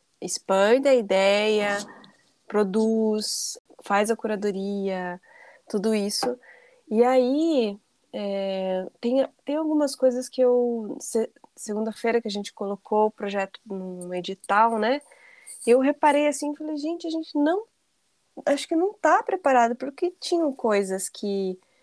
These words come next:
poderiam ser feitas com antecedência, assim, sabe? Pra não deixar no último dia de fazer coisas, é, mais, é, que já,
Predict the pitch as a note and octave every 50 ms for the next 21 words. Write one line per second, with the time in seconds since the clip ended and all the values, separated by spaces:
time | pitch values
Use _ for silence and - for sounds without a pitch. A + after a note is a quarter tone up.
0 | _ _ _ - C4+ C#4 A#3 C4+ C4 D4 F4 F4 - - E4+ D#4 - - D4 C4+
1 | C#4+ D#4 D#4 - D#4+ D4+ - - - C#4+ C#4+ C#4+ C#4+ C#4+ C#4 D4 C#4+ - D4 A#3+
2 | A3 A#3+ A#3 C4+ D#4+ E4+ - - A#3 - - - G3+ F#3+ F#3+ - - G#3+ A3+ A#3+
3 | A#3 B3 - B3+ A#3 A#3 A#3 B3 C4 B3+ C4+ C4 - - B3+ B3 B3 B3 B3 C4
4 | C#4 C4+ - - B3 A#3 A3+ G#3 F#3 G3 G#3+ A#3+ C#4 D#4+ E4 C#4 G#3 F#3+ _ _
5 | _ _ _ _ _ _ _ _ _ - A3+ C4+ C4 - D#4+ D4 C4+ D4 D4 D4
6 | C#4+ C#4 C#4 C4+ C#4 C#4+ C4+ C4 C4 A#3 A3 - - G#3 G#3+ G#3 G#3 G3+ G3+ G3+
7 | G3 G3 G3+ - _ _ - G#3+ G#3 A3 A3+ B3 C4 C4 B3 - - - - -
8 | - - - - - - G#3 G3 F#3+ F#3+ F#3+ - - - G3 G#3 A3 G#3+